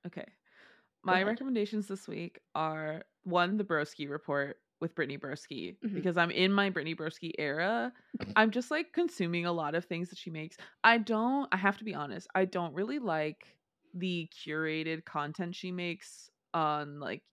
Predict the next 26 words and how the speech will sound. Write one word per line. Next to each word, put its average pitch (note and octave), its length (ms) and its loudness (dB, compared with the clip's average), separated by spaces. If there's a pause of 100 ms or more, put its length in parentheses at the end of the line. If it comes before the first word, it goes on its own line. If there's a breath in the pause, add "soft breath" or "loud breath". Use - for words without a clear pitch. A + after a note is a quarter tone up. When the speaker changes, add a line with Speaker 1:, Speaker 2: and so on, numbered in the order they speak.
Speaker 1:
YouTube. D3 420 -6
Like, D#3 140 -2
I D#3 120 4
don't, E3 300 -2
I E3+ 120 6
follow F#3+ 380 -2 (100)
her D#3+ 180 -2
channel, C#3 300 -2
Speaker 2:
Uh. F#3+ 180 4
Speaker 1:
but D#3 120 -2
I C#3+ 120 -2
don't, D#3+ 360 2
like, D#3+ 260 -2
really D#3 260 -2
want C3 320 -2
to D3 80 -10
watch C#3 340 0
those C#3+ 220 -8
videos. D3 580 -6 (380 soft breath)
Speaker 2:
Yes. G#3 180 0
Speaker 1:
Um, D3+ 380 2 (120)
but F#3+ 160 6
she G#3 140 -2
is G3+ 320 2
incredibly E3+ 800 -2
funny. - 480 -12